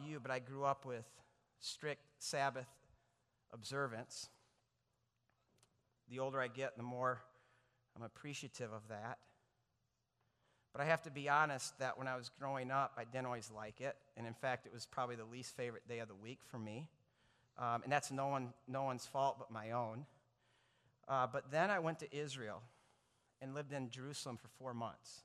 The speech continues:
I couldn't believe what I saw and experienced. I remember our first Friday, because Sabbath for them starts, a day starts evening, sun, sunset to sunset. So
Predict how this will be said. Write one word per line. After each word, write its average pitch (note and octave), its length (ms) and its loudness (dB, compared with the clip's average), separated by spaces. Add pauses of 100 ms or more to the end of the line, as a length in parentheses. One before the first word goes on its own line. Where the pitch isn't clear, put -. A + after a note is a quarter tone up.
(1160)
I B2+ 80 8
couldn't C#3+ 280 -2
believe C3+ 240 -6
what A2+ 80 -8
I A2 60 -8
saw B2 360 -4
and - 80 -6
experienced. - 800 -14 (1400)
I - 40 -4
remember D3+ 280 4
our B2 120 4
first - 340 0
Friday, C3+ 540 4 (260)
because B2 380 -8 (560)
Sabbath D#3 560 6
for C#3 80 -6
them C3+ 200 -2
starts, - 720 2 (400)
a B2+ 40 -10
day C#3 260 2
starts A#2+ 460 0
evening, C3+ 420 -4
sun, C#3+ 300 0
sunset D3 760 0
to B2 80 -6
sunset. B2+ 680 -2 (1120)
So A#2 420 0